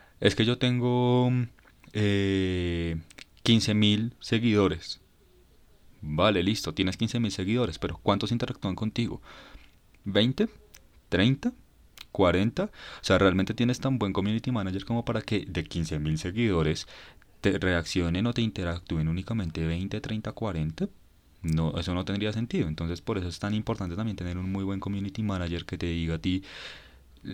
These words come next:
"Oye, mira, oiga, mire, vea, véngase a Cali para que vea". <laughs>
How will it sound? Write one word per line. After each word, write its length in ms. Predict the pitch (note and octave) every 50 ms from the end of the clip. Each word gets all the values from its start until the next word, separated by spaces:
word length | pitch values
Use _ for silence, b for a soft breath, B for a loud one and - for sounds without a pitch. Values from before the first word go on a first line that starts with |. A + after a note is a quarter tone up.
| - -
"Oye, 280 | - G#2 A#2+ B2 A#2+ F#2+
mira, 320 | E2+ G2 A2+ A2 F2 D#2 - - - - - - - - - - - - - - - - - - - - - - - - - - - - - - -
oiga, 440 | - A#2+ B2+ B2+ G#2+ F#2 F#2 G2 G#2+
mire, 400 | A#2+ B2 C3 C3 A2+ F#2+ G2+ A#2
vea, 500 | C3 C#3 C#3+ C#3 C3 G#2+ G#2 A2 A2 G#2+ - - _ - - -
véngase 300 | - E2+ E2 E2 E2+ -
a 60 | G2+ G#2+
Cali 400 | - C3 C3+ C3+ C3+ C#3 C#3 C#3
para 420 | - - F#2+ G#2+ A#2+ C3+ C3+ C3+
que 220 | C#3+ - - G2+ A2+
vea". 480 | C3+ D3+ D3+ D3+ D3+ C#3 A2 A2 - -
<laughs> 720 | - - - D#3+ D3+ D3+ - F3+ D#3 - - - - - -